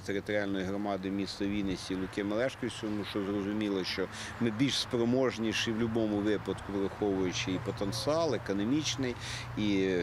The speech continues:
е, якби, наповнення до бюджету. Е, є тут над чим працювати, ми можемо давати багато в яких напрямках методичні рекомендації.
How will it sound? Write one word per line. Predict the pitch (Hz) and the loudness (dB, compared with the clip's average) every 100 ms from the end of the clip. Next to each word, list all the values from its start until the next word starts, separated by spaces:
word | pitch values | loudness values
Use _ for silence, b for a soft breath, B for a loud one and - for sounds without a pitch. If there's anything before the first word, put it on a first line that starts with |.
| 85 90 | 2 2
е, | 92 95 92 90 87 90 | 4 4 4 2 2 2
якби, | 85 92 | 0 0
наповнення | 107 - 113 101 98 | 0 0 2 2 0
до | 92 90 | -2 -4
бюджету. | 107 - 151 165 - 160 - B B - | -2 0 2 0 -2 -4 -4 B B -2
Е, | 113 110 110 | 2 4 4
є | 147 165 | 4 4
тут | - 120 | 2 0
над | 127 | 2
чим | - 131 | 2 0
працювати, | 110 123 - 131 156 214 135 | 0 -2 0 2 2 2 2
ми | 127 | 2
можемо | 123 117 117 | 2 2 2
давати | 113 117 110 113 | 4 4 4 2
багато | 107 107 110 110 | 2 2 2 2
в | 107 | 0
яких | 101 107 - | 0 -2 0
напрямках | 107 95 104 90 104 92 | -2 0 -2 0 -2 -2
методичні | 104 104 101 98 - | -2 0 0 0 -2
рекомендації. | 101 95 110 110 110 156 175 - 175 170 | -4 -2 -2 0 0 2 0 0 0 0